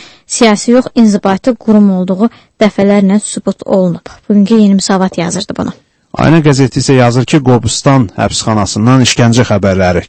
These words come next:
Speaker 2: gəlir. Qobustan qapalı həbsxanasının keçmiş rəisi Sədaqət Ağayev vəzifəsindən uzaqlaşdırılsa da, yeni rəhbərliyin dövründə də vəziyyət dəyişməyib. Min doqquz yüz doxsan beşinci ildə Bayıl həbsxanasında ölümə məhkum edilən məhbuslara işgəncə verən, ha-, e, həm də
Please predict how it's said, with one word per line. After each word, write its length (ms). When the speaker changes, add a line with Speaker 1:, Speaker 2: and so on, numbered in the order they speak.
Speaker 2:
gəlir. 300
Qobustan 500
qapalı 400
həbsxanasının 560
keçmiş 480
rəisi 320
Sədaqət 560
Ağayev 400
vəzifəsindən 560
uzaqlaşdırılsa 840
da, 100
yeni 320
rəhbərliyin 600
dövründə 420
də 140
vəziyyət 420
dəyişməyib. 560
Min 160
doqquz 240
yüz 80
doxsan 400
beşinci 400
ildə 160
Bayıl 320
həbsxanasında 640
ölümə 320
məhkum 380
edilən 260
məhbuslara 480
işgəncə 480
verən, 400
ha-, 140
e, 100
həm 160
də 140